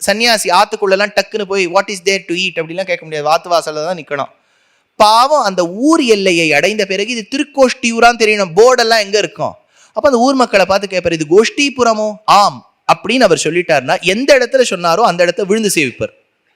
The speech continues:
எந்த இடத்துல தலை பட்டுதோ அந்த இடத்துல வந்து நின்னு மறுபடியும் விழுந்து சேவிப்பார். அப்படி ஆச்சாரியனுடைய வீடு வரைக்கும்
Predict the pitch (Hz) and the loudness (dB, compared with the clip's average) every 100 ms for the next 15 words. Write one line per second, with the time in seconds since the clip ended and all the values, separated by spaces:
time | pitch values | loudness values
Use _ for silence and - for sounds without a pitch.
0 | _ _ _ _ _ 156 190 262 294 277 | _ _ _ _ _ 0 0 2 2 2
1 | 277 320 - 226 226 285 254 233 240 277 | 2 0 2 2 4 2 2 0 2 4
2 | 226 208 226 233 254 233 214 214 233 240 | 4 2 2 2 0 0 0 -2 0 2
3 | 226 262 262 214 196 175 160 143 139 123 | 4 2 0 -2 -2 -2 -4 -4 -6 -4
4 | 151 - - 233 - 330 - - - 277 | -4 -4 -8 -6 -4 -2 0 2 2 2
5 | 269 247 220 196 175 156 208 247 226 180 | 2 -2 -4 -4 -4 -4 -6 -2 -2 -2
6 | 254 | -4